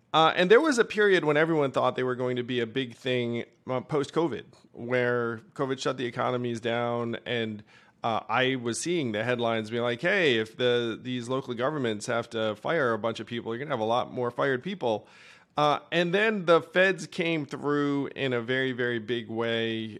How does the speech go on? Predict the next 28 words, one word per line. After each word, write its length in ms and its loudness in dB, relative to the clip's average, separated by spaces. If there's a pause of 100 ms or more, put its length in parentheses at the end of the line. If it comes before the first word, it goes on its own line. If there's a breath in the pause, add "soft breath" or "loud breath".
Uh, 400 0
the 60 -8
cares 420 0
Act, 600 -2 (100)
I 100 -6
think 200 -8
it's 200 -8
about 300 -4
five 240 -2
trillion 320 -4
dollars 640 -4 (420 soft breath)
of, 420 -4 (240)
uh, 220 -2
stimulus 640 -2
in 220 -10
total, 680 -2 (400 soft breath)
uh, 300 -2
hundreds 340 -2
of 100 -4
billions 360 -2
of 160 -4
which 280 -6
went 300 -4
to 220 -6
state 240 -4
and 100 -6
local 280 -6
governments. 680 -6